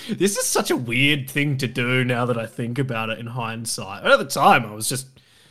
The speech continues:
playing, playing Zelda, but I did the exact same thing. I was playing Majora's Mask, and I stayed up all night,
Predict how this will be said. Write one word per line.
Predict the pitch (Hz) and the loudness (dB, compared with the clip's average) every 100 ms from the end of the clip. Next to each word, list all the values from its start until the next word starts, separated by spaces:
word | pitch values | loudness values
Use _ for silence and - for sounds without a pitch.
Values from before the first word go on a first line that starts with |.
| _ _ | _ _
playing, | - 127 131 127 120 107 95 _ _ - | -4 2 4 4 4 -4 -8 _ _ 2
playing | 131 113 | 4 4
Zelda, | 107 110 127 113 | 2 4 6 6
but | 113 | 4
I | 139 | 4
did | 185 | 4
the | 240 | 0
exact | 196 156 165 - | 0 2 2 0
same | 151 131 | -2 -2
thing. | 127 131 175 | -2 -2 -2
I | 180 | -2
was | 135 | -2
playing | 131 165 175 180 147 | -4 -2 2 2 0
Majora's | 135 113 143 180 170 131 | -2 -2 0 0 -2 -2
Mask, | 123 143 117 113 - | 0 2 0 -4 -8
and | 131 | -2
I | 165 | 0
stayed | 139 - 135 160 | 0 0 -2 -2
up | 143 | -2
all | 139 135 | -2 -2
night, | 127 120 123 113 | -2 0 0 -2